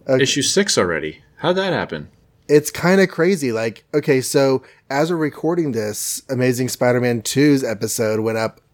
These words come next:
Speaker 1: last week, maybe,
Speaker 2: Mm-hmm.
Speaker 1: and, um, or maybe it's been a couple weeks 'cause it's, it was bi-monthly at first, so there are, like, several episodes between Spider-Mans. So it feels like we've been talking about Spider-Man for a while, but at the same time, I don't know, six. Okay,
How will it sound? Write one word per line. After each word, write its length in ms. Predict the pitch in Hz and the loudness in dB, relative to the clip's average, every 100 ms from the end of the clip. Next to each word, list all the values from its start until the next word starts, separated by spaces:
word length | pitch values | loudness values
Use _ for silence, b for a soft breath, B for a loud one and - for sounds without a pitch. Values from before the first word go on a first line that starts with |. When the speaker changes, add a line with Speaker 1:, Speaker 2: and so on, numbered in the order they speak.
| - | -12
Speaker 1:
last 580 | 110 110 110 117 123 139 | -6 -4 -2 -2 -2 2
week, 280 | 143 147 | 2 2
maybe, 400 | 143 151 165 170 B B B - | 0 0 0 -2 B B B -6
Speaker 2:
Mm-hmm. 280 | 113 110 | -4 0
Speaker 1:
and, 400 | 135 131 127 123 - | 2 4 2 2 0
um, 420 | 131 120 117 120 | 0 0 0 0
or 100 | 120 | 2
maybe 220 | 131 156 | 4 4
it's 100 | 139 | 4
been 120 | 127 | 0
a 40 | 123 | 0
couple 200 | 123 113 | 0 -2
weeks 160 | 120 | 0
'cause 160 | 135 123 | 0 0
it's, 160 | 123 - - | -2 -8 -2
it 60 | |
was 120 | 139 113 | -2 2
bi-monthly 500 | 123 113 117 101 92 | 0 0 -4 -6 -8
at 60 | |
first, 280 | - 92 90 | -8 -8 -6
so 80 | 107 | -2
there 120 | 104 | 0
are, 40 | |
like, 80 | 98 | 0
several 300 | - 117 104 | 0 0 0
episodes 380 | 104 104 101 87 | -2 -2 -6 -6
between 440 | 95 - 104 95 95 _ - | -8 -6 -4 -4 -6 _ -12
Spider-Mans. 560 | - 110 107 95 92 B B B | 2 4 4 0 -8 B B B
So 300 | - - 139 - - _ _ _ | -2 2 4 2 -6 _ _ _
it 80 | 147 | -4
feels 260 | 131 156 185 | 0 2 4
like 120 | 226 | 6
we've 80 | 175 | 4
been 60 | |
talking 120 | 139 131 | 4 -2
about 100 | 131 | 0
Spider-Man 300 | 131 127 123 | 0 0 0
for 160 | 117 | 2
a 80 | 104 | 0
while, 720 | 92 104 117 190 98 90 107 - _ _ | -2 -6 -2 0 0 -4 -10 -16 _ _
but 260 | 117 120 131 | -2 -2 0
at 100 | 127 | -2
the 80 | |
same 240 | 120 151 151 | 0 0 0
time, 340 | 139 160 156 | -2 -2 -2
I 60 | - | -2
don't 140 | 139 | -2
know, 240 | 165 180 - | 0 0 -4
six. 400 | - 175 135 - | -4 -4 -4 -4
Okay, 280 | 156 156 | 0 2